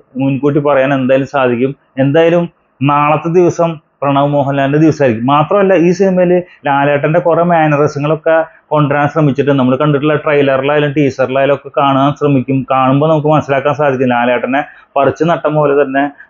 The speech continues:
അദ്ദേഹത്തിനെ കൊണ്ടുവരാൻ സാധിച്ചിട്ടുണ്ട്. എന്തായാലും ലാലേട്ടന് ശേഷം, മോഹൻലാലിന് ശേഷം രാജാവിൻ്റെ മകനായിട്ട് പ്രണവ് മ-, മോ-, പ്രണവ് മോഹൻലാൽ നാളെ തകർക്കാൻ പോവാണ്. നാളെ ഒരു സൂപ്പർ സ്റ്റാർ പദവിയിലേക്ക് ലാലേട്ടൻ്റെ മകൻ പ്രണവ് മോഹൻലാൽ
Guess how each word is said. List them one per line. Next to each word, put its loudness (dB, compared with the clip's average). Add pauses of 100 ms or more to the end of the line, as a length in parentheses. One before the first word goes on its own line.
അദ്ദേഹത്തിനെ 0
കൊണ്ടുവരാൻ -2
സാധിച്ചിട്ടുണ്ട്. -2
എന്തായാലും 0 (280)
ലാലേട്ടന് 0 (180)
ശേഷം, -2 (100)
മോഹൻലാലിന് -4
ശേഷം -2
രാജാവിൻ്റെ 0
മകനായിട്ട് 0 (200)
പ്രണവ് 0
മ-, -2
മോ-, 0
പ്രണവ് 0
മോഹൻലാൽ 0 (260)
നാളെ 0 (300)
തകർക്കാൻ -2
പോവാണ്. 0
നാളെ 0
ഒരു -2
സൂപ്പർ -4
സ്റ്റാർ -4 (220)
പദവിയിലേക്ക് 0 (200)
ലാലേട്ടൻ്റെ 0
മകൻ 0
പ്രണവ് 0
മോഹൻലാൽ 0